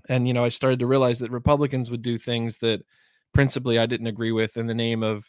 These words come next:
going after the Democrats, as the Democrats would do things that principally I didn't agree with in the name of going after the Republicans. Uh, it just became, quite honestly, really difficult to,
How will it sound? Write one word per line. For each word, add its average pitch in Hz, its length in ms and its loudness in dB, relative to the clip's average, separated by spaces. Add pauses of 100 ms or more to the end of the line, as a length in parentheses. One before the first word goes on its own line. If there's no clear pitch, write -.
(140)
going 117 240 0
after 113 240 -4
the 107 80 -6
Democrats, 120 520 -2
as 117 200 -2
the 123 80 -10
Democrats 127 560 -2
would 104 80 -8
do 110 160 -4
things 110 320 -4
that 107 160 -10
principally 110 440 -4
I 107 60 2
didn't 110 240 -8
agree 107 200 -4
with 117 220 -2
in 120 80 -4
the 123 80 0
name 127 140 0
of 127 240 -4 (640)
going 135 200 2
after 143 180 0
the 139 80 -2
Republicans. 135 640 -2
Uh, 90 100 -6
it 117 200 -8
just - 240 -4
became, 135 580 0 (640)
quite 135 200 4
honestly, 123 920 0
really 135 300 4
difficult 131 540 -2
to, 110 320 0